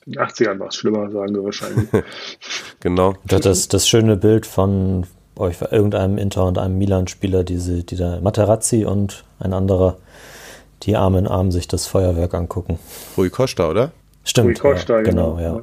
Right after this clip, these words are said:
Speaker 3: ja, ja.
Speaker 1: Legendäres Bild.
Speaker 2: Es gab vorm Spiel so, ich hab's einmal kurz gesehen, Ronaldo, wie er dann <laughs> auch zum Schiri hingeht und sagt so, „Ja, ist ja draußen, jetzt können wir schon anfangen zu spielen“, oder?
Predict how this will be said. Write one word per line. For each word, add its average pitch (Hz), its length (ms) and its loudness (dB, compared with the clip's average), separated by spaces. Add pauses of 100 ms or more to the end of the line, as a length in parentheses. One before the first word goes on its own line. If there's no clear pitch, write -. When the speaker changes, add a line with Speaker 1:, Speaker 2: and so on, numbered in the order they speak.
(120)
Speaker 3:
ja, 90 80 -6
ja. - 140 -10
Speaker 1:
Legendäres 107 560 0
Bild. 104 400 -6
Speaker 2:
Es - 180 -12
gab 104 220 2
vorm 113 200 -2
Spiel 104 280 -2
so, 95 340 0 (120)
ich 90 100 -10
hab's 95 160 -6
einmal 98 220 0
kurz - 260 -6
gesehen, 98 460 0 (340)
Ronaldo, 98 640 2
wie 101 100 2
er 98 60 4
dann 104 120 4
<laughs> - 100 -4
auch - 60 -2
zum 101 180 -4
Schiri 107 320 0
hingeht 104 340 0
und 90 100 0
sagt - 200 -10
so, - 100 -10
„Ja, 78 160 -10
ist 87 200 -14
ja 80 120 -6
draußen, 92 460 -2
jetzt - 200 -8
können 82 160 -4
wir 80 80 0
schon 80 160 -4
anfangen 78 360 -2
zu 78 100 -6
spielen“, 87 340 0
oder? 85 220 4